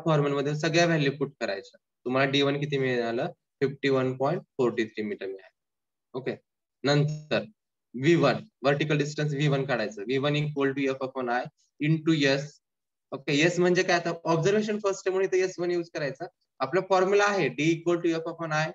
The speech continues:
into S cos square theta plus F plus D cos theta. पण इथं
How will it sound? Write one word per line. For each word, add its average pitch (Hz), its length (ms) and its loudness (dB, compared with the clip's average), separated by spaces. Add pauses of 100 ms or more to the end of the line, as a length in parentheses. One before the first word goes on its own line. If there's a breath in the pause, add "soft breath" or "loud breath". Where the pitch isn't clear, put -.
(400)
into 156 360 -2
S 165 100 -4 (120)
cos 151 240 -2
square 151 280 -2
theta 147 180 -2 (520)
plus 156 180 2
F 160 140 2
plus 151 160 0
D 156 160 -4
cos 143 240 2
theta. 165 140 -4
पण 139 120 -6
इथं 156 260 0